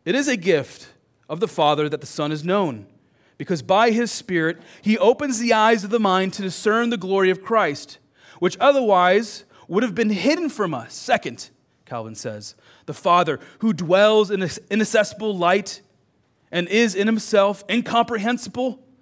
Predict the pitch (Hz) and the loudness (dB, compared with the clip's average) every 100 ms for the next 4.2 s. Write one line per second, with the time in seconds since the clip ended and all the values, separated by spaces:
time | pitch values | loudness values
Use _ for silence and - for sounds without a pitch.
0 | _ - - - 185 190 170 165 226 220 | _ -20 -10 -4 -2 -2 -2 0 0 0
1 | - 196 160 175 143 - _ _ _ _ | -4 -8 -6 -6 -8 -14 _ _ _ _
2 | 147 135 117 - 110 113 110 98 _ _ | -8 -8 -10 -12 -12 -14 -18 -20 _ _
3 | _ _ _ _ _ _ _ _ _ 117 | _ _ _ _ _ _ _ _ _ -16
4 | - | -16